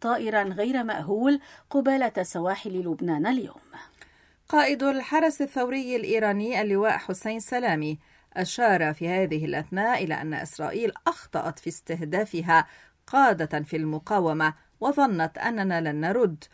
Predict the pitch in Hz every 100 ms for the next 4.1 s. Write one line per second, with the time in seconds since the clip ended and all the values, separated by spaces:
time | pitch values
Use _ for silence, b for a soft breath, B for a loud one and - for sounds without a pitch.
0 | b b - 151 220 214 160 151 208 294
1 | 294 160 147 - - 233 160 139 165 180
2 | 175 202 160 156 151 160 254 233 156 156
3 | - 202 175 151 151 143 - 202 247 269